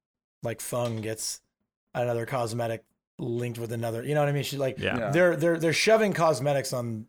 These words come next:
Speaker 1: their
Speaker 3: The fa-, the
Speaker 1: most
Speaker 3: fact that
Speaker 1: played
Speaker 3: she got
Speaker 1: survivors.
Speaker 3: Silent Hill and Resident Evil very recently,
Speaker 1: Yeah.
Speaker 3: I think,
Speaker 1: Yeah.
Speaker 3: shows that.
Speaker 1: And, you know, she's one of the most popular survivors in the game. Dwight's very popular. He always gets good cosmetics. Um,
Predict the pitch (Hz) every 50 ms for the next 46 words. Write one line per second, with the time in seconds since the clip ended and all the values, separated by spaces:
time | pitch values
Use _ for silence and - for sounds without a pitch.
0 | - 120 117 123 117 113 113 120 - _ _ _ - 220 - - 165 - 139 151
1 | 135 175 175 175 175 - 170 156 127 120 - 160 143 139 147 139 127 107 104 104
2 | - 156 147 143 143 135 123 127 139 131 131 127 123 120 113 - _ _ _ _
3 | _ _ - 127 123 127 127 120 117 107 104 104 95 - - - - - 113 123
4 | 131 110 120 107 113 - 120 113 113 104 95 101 98 98 95 90 - - 110 107
5 | 104 101 101 101 101 98 - 131 127 110 107 95 95 95 92 92 98 101 104 101
6 | 98 92 - - - 131 120 101 107 107 101 98 92 - 104 95 92 90 90 135
7 | 123 - _ _ _ _ _ _ _ - 131 120 110 120 120 117 127 123 117 113
8 | 110 110 107 - - 117 110 104 110 107 107 107 101 - 110 110 107 104 104 101
9 | 101 104 107 104 98 110 107 107 110 107 117 110 113 113 113 110 - - - 117
10 | 110 110 113 - 123 113 107 110 113 110 107 101 110 113 107 110 110 101 104 113
11 | 104 - - 120 110 - - 117 113 107 104 110 107 107 107 110 - - - -
12 | - 107 101 101 101 101 101 -